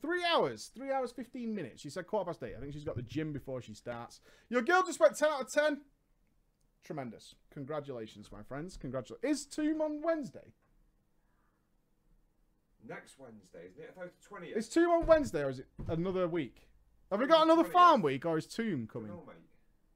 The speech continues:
Speaker 1: Hmm. I don't remember. I can't remember. I think so. Uh, I can't remember. Uh, oh, sorry, Ashbog. Two weeks. Two weeks. Okay, we got another farm week. Okay. Uh, so other than that, look out on Patreon. How close are we to doing that? Do we need to do the Patreon video?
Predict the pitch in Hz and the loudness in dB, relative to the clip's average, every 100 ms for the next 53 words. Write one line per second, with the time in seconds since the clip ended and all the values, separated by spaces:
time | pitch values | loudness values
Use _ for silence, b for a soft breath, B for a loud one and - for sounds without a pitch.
0 | _ _ _ _ _ _ _ - _ _ | _ _ _ _ _ _ _ -20 _ _
1 | _ - 104 87 76 58 50 50 _ - | _ -20 -20 -20 -20 -20 -20 -20 _ -20
2 | _ _ _ _ 87 76 62 69 95 - | _ _ _ _ -20 -20 -20 -20 -20 -20
3 | - - 110 90 82 82 - _ - 104 | -18 -16 -14 -14 -16 -18 -20 _ -20 -20
4 | - 98 - b b b b - 165 160 | -18 -20 -20 b b b b -6 -2 -2
5 | 151 156 156 131 131 135 131 - 202 180 | -2 -8 -10 -12 -12 -12 -14 -4 0 2
6 | 180 285 277 220 185 135 120 - 113 - | 2 4 4 4 0 -6 -8 -10 -14 2
7 | 320 311 170 - 226 185 113 147 123 123 | 4 4 0 -4 -6 -6 -6 -8 -8 -6
8 | 160 143 127 107 101 101 135 - 73 _ | -6 -6 -8 -10 -12 -10 -10 -10 -16 _
9 | B B B 185 196 311 311 285 285 320 | B B B 4 8 8 6 8 10 10
10 | 349 349 339 330 339 302 277 294 294 320 | 4 2 2 4 6 6 6 4 6 8
11 | 294 277 285 277 226 294 254 285 269 208 | 6 4 0 -2 -2 -4 -2 -2 -4 -4
12 | 254 - 262 254 247 214 247 247 190 156 | -4 -4 -8 -8 -14 -12 -10 -8 -8 -8
13 | 185 175 196 185 170 - 185 - 190 180 | -10 -14 -18 -18 -18 -16 -14 -10 -10 -10
14 | 135 117 107 | -12 -12 -12